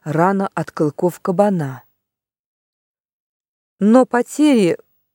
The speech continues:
были и у своих. Погибли три пса,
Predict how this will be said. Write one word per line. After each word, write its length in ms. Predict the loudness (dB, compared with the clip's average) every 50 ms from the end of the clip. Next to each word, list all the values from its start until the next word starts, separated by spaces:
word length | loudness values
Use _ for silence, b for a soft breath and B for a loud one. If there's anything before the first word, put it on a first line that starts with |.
| _ _ -8
были 340 | -2 0 2 2 2 2
и 220 | -2 -2 -2 -4 -2
у 80 | -2
своих. 720 | -4 -4 -6 -4 -2 -2 -2 -2 -6 -10 -16 -20 _ _ _ _ _ _ _ _ _ _ _ _ _ _ _ _ _ _ 0
Погибли 460 | 0 0 2 2 2 0 2 0 -4
три 200 | -2 -2 -2 -2
пса, 440 | -2 -4 -6 -2 0 0 0 0